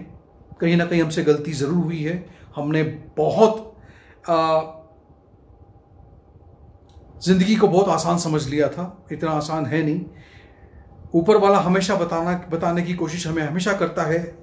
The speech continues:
अलग-अलग माध्यम से कि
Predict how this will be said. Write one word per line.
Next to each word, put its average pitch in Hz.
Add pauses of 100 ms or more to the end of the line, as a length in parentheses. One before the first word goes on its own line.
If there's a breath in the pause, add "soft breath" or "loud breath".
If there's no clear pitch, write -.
(160)
अलग-अलग 165
माध्यम 160
से 156 (3250 loud breath)
कि 180